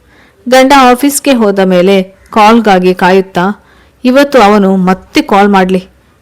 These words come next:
ಚೆನ್ನಾಗಿ ಹುಗಿದು ಉಪ್ಪಿನಕಾಯಿ ಹಾಕ್ತೀನಿ" ಎಂದುಕೊಳ್ಳುತ್ತಲೇ ತನ್ನ ಕೆಲಸಗಳನ್ನು ಮುಗಿಸಿ ಸೋಪಗೊರಗಿದಳು.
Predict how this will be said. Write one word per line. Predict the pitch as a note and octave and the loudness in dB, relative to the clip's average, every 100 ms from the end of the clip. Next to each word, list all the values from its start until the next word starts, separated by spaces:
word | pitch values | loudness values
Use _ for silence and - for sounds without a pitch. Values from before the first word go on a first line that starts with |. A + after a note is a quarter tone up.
| _ | _
ಚೆನ್ನಾಗಿ | - A#3+ A3 A3+ A#3 G#3 | -2 0 2 2 2 0
ಹುಗಿದು | G3+ G#3 F#3 G#3 - _ - | 0 0 0 -2 -6 _ -4
ಉಪ್ಪಿನಕಾಯಿ | B3+ B3+ B3+ A#3+ A#3 | -4 -2 -2 0 0
ಹಾಕ್ತೀನಿ" | G#3 G3+ G#3+ G3 F#3 _ _ _ _ - | 0 -2 -4 -4 -6 _ _ _ _ -2
ಎಂದುಕೊಳ್ಳುತ್ತಲೇ | A3 B3 A#3+ F#3+ F#3 F#3+ G3 G3+ G3 _ _ _ - | 0 0 0 0 0 -2 -2 -2 -6 _ _ _ -2
ತನ್ನ | A#3+ A#3 | 0 0
ಕೆಲಸಗಳನ್ನು | A3 A#3 C#4 A#3 G#3 F#3+ | 0 0 0 0 0 0
ಮುಗಿಸಿ | F#3 F#3+ G3 F#3+ F#3+ - _ | -2 -2 -2 -2 -4 -8 _
ಸೋಪಗೊರಗಿದಳು. | - - G3+ F#3+ G3+ G3 F#3 F#3 F#3 F3+ - | -8 -2 -2 -2 -2 0 0 0 -2 -2 -6